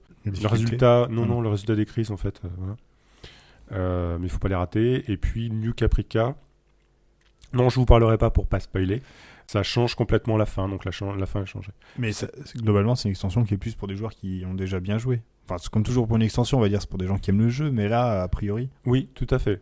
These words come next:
Speaker 1: il faut
Speaker 2: Alors,
Speaker 1: déjà une
Speaker 2: euh,
Speaker 1: maîtrise du jeu, non ?
Speaker 2: alors, c'est, c'est une extension à tiroir, on peut l'utiliser comme on veut, on n'est pas obligé de jouer avec New Caprica. Euh, les leaders Silons, on n'est pas obligé de les utiliser non plus, mais il vaut mieux, euh, des personnes, des joueurs expérimentés. Euh, les nouveaux personnages, forcément, bah, ça rajoute, euh,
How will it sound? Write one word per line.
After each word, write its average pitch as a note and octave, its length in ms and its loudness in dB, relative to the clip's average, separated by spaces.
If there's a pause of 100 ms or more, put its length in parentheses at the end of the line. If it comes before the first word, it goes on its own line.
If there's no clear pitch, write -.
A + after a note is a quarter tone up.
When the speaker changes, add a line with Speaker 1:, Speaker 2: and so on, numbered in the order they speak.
(120)
Speaker 1:
il A2+ 80 -8
faut - 140 -10
Speaker 2:
Alors, G2 140 2
Speaker 1:
déjà A2+ 120 6
une G#2 60 6
Speaker 2:
euh, G2+ 40 6
Speaker 1:
maîtrise G2+ 300 2
du B2 140 0
jeu, A#2+ 120 2
non ? G2+ 160 -2 (200)
Speaker 2:
alors, G#2+ 140 -2
c'est, A2+ 200 0
c'est - 140 -2
une - 20 0
extension B2 300 -2
à B2 40 2
tiroir, A#2+ 360 0
on A#2+ 80 -2
peut - 100 6
l'utiliser A2 300 -2
comme A2 180 -2
on G#2+ 80 0
veut, G#2 120 -2
on B2 100 0
n'est A2 80 0
pas A#2 80 2
obligé G#2 240 -2
de G2+ 40 -8
jouer G#2 140 2
avec G#2 180 0
New G#2 60 0
Caprica. G2+ 500 -4 (840)
Euh, F#2 500 2
les G2 140 2
leaders A2 260 2
Silons, B2+ 220 4
on - 20 4
n'est A2+ 80 4
pas A2+ 80 6
obligé G#2+ 300 2
de G#2 60 -4
les G2 140 0
utiliser G2 360 -4
non G2+ 100 -4
plus, - 180 -2
mais G#2+ 120 0
il F#2 80 -4
vaut G2 100 -2
mieux, G#2 240 2 (100)
euh, G2+ 120 -2
des F#2 320 0
personnes, - 420 -4
des F2 460 -2
joueurs G2+ 240 2
expérimentés. G2 500 -4 (1160)
Euh, F#2+ 240 2
les G#2 100 4
nouveaux B2 240 2
personnages, B2 360 0
forcément, A#2 340 -2
bah, A2+ 80 4
ça - 180 0
rajoute, G#2 380 -2
euh, G2 340 0